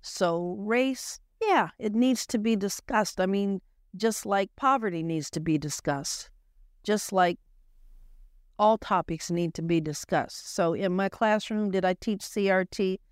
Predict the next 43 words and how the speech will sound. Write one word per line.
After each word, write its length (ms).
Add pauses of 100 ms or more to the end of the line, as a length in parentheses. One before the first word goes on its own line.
(160)
Yes, 260
I 100
did. 260
I 80
started 400
teaching 300
that 120
when 120
I 40
first 320
started 320
teaching 380
in 100
nineteen 460
seventy. 580 (480)
Didn't 240
know 140
that's 260
what 140
it 40
was 160
called. 440
It 80
was 160
not 200
part 220
of 80
the 80
curriculum, 640 (300)
but 120
in 120
my 160
class, 520 (120)
kids 260
learned 300
about 280
race. 440 (1400)
I 100
have 280
a 80
very 460
egalitarian 1400 (840)
image 680